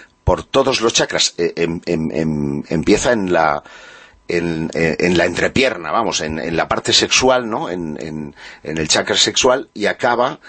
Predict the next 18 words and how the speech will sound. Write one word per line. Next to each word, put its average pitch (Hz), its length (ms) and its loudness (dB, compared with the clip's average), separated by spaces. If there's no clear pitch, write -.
en 104 480 2
el 87 220 2
que 90 100 0
estaría, 95 680 2
eh, 85 300 0
situado 95 720 2
en, 76 380 -2
entre 87 300 0
nuestros 82 540 2
ojos, 76 280 -2
un 87 100 -8
poquito 85 280 -2
más 82 180 -2
arriba 78 280 -2
de 76 120 0
nuestros - 400 -4
ojos, - 300 -8
¿no? 71 160 -4